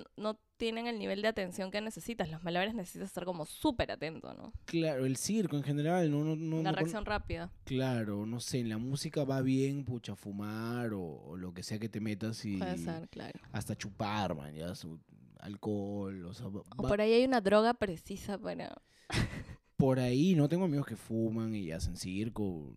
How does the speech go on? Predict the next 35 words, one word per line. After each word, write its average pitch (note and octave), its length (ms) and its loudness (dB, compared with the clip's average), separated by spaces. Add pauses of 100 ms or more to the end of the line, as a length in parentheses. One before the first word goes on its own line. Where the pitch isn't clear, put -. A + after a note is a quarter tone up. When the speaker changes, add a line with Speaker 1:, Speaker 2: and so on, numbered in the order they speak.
(100)
Speaker 2:
normal, G2 840 -2
¿no? A2 400 -4 (400)
Speaker 1:
Claro. - 360 -18
Speaker 2:
O - 60 -14
sea, A2+ 160 -2
no A2+ 100 2
me B2 100 6
metería A2 460 4
hongos A#2+ 600 4
y G2+ 60 -2
a, F#2+ 240 -4
a G2 40 -2
entrenar G2+ 540 -2
ni A#2 160 -4
cagando. F#2+ 800 -4
Speaker 1:
No. - 420 -12 (120)
Speaker 2:
No, A2 220 -4
Speaker 1:
¿Y A#3 60 0
Speaker 2:
no A3+ 40 0
hay - 20 -
for- A#3+ 100 4
Speaker 1:
consideras C4 800 2
las A3+ 180 0
plantas A#3 340 0
medicinales G#3+ 680 -2
drogas? F3+ 380 -4 (1080)
Speaker 2:
Gran B2 380 -2
tema A#2+ 420 8
ese, G2+ 340 4
¿ah? E3 380 4 (460)
Yo, A#3+ 260 8 (1160)
eh, E3+ 340 8
no A3+ 140 6
las C4 140 4
consigo, G#3+ 320 0